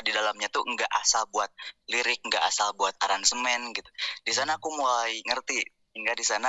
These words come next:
Speaker 1: aku mulai berpikir gini, musik tuh bukan tentang suara gitu, tapi berjutaan rasa di dalamnya.
Speaker 2: Widih.
Speaker 1: Gitu.
Speaker 2: <laughs> Berjuta rasa ya, bener ya. Ini kayak makanan aja nih
Speaker 1: Iya.
Speaker 2: gitu ya. <laughs>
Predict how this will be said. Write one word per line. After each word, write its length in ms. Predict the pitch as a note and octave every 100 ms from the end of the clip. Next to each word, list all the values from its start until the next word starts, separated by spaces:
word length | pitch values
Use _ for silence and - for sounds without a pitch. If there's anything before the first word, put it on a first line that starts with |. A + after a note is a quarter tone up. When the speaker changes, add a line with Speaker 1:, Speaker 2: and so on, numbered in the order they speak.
| B2+
Speaker 1:
aku 160 | - B2 _ _ _
mulai 180 | - A2 A2
berpikir 340 | A2 A2+ B2
gini, 200 | A2 A2+ A#2+
musik 260 | B2 B2 -
tuh 80 | D3
bukan 260 | B2 A#2+ A2+
tentang 240 | A2 G#2+
suara 380 | A2 A2+ G2+ G#2
gitu, 160 | F#2 - _ - - - -
tapi 320 | G#2 - A2+ -
berjutaan 480 | A2+ - A2 - G#2
rasa 380 | G#2 G#2 A2 G#2
di 80 | G2+
dalamnya. 720 | - - G2+ G#2 G#2+ G2+ G2
Speaker 2:
Widih. 560 | G2 C3 B2 B2+ C3 C#3 - - D#3+ D3
Speaker 1:
Gitu. 300 | C#3+ - G#2 F#2+ - - _ - - -
Speaker 2:
<laughs> 280 | - G#3+ F#3
Berjuta 480 | C#3 D3+ C#3+ - D3
rasa 600 | C#3 C#3 C#3+ - F#3+ F3 C3+
ya, 180 | A#2+ C#3
bener 300 | B2+ A#2+ C3+ B2
ya. 140 | G#2 A2
Ini 100 | B2
kayak 560 | C3 B2 A#2 A#2 A#2
makanan 360 | A2+ - A#2 A#2
aja 260 | E3+ G#3+ D#3
nih 140 | C#3 C#3+
Speaker 1:
Iya. 20 |
Speaker 2:
gitu 140 | D3 E3+
ya. 100 | -
<laughs> 320 | - -